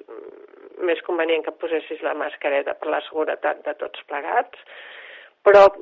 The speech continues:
sense assenyalar el dit, saps? Vull dir, i si no ho fa, doncs, bueno, si tu portes la teva mascareta, mm, eh, també queda molt reduïda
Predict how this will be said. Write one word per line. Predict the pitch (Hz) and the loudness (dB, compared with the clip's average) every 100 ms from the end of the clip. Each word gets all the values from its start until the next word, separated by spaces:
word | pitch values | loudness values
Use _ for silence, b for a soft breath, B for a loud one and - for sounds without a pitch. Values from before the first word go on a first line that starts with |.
| - - | -10 2
sense | 214 202 | 2 2
assenyalar | 214 208 190 185 190 185 | 2 4 4 6 6 6
el | 165 165 | 4 -2
dit, | 135 - - | -10 -12 -4
saps? | 190 233 - - | 0 0 -2 -14
Vull | 175 | -8
dir, | 170 165 - | -4 -6 -2
i | - | -4
si | - 240 | 0 0
no | 180 160 | 2 0
ho | 147 156 | -4 -6
fa, | - 170 220 | 2 4 4
doncs, | 190 175 160 | 0 -4 -2
bueno, | 160 - - | -4 -4 -8
si | 165 | -6
tu | 190 | -2
portes | 185 170 151 | -2 0 -2
la | 160 | -4
teva | 156 156 156 | -2 -2 0
mascareta, | 156 - 156 156 160 208 202 - _ | -4 -4 -4 -2 4 4 4 -8 _
mm, | 180 - 85 | -8 -6 -10
eh, | - 165 - - | -10 -12 -12 -16
també | - 160 160 | -6 -4 0
queda | 175 160 | 0 0
molt | 156 156 - | -2 -4 -4
reduïda | 151 151 147 143 | -6 -6 -10 -8